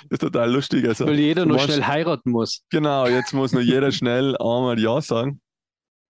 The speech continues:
Speaker 1: Oder zweimal. Ähm, das kann man Gott sei Dank öfter machen.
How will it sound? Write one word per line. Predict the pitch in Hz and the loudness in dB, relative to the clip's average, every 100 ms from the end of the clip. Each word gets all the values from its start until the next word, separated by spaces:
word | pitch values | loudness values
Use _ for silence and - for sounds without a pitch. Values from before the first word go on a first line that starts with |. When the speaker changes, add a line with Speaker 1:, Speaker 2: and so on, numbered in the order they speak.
| _ | _
Speaker 1:
Oder | 113 107 | -2 -2
zweimal. | - 113 117 131 - - - - 117 | -2 -2 -2 -4 -6 -16 -18 -10 -4
Ähm, | 117 120 120 117 117 117 117 120 117 110 - _ _ _ | -2 0 0 0 0 0 -2 -2 -2 -6 -12 _ _ _
das | - | -8
kann | 123 | -4
man | 127 | -2
Gott | 117 | -4
sei | 123 | -6
Dank | 101 | -6
öfter | 123 - | -6 -4
machen. | 104 113 127 | -6 -6 -10